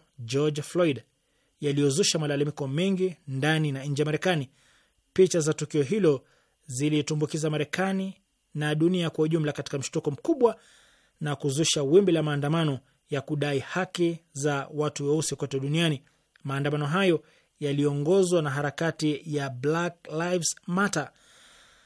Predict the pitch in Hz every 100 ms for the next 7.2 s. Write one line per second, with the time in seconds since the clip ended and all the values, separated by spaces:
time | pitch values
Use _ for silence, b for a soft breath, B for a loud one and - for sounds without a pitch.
0 | b b b 165 277 226 214 185 175 -
1 | 170 135 110 - _ _ 151 143 151 -
2 | 156 160 147 147 143 151 147 - 143 143
3 | 151 160 135 120 - _ _ - 165 180
4 | 170 165 - 143 131 180 170 160 - 196
5 | 147 113 b b b b 139 143 165 151
6 | - 160 151 135 151 147 - - 165 139
7 | 127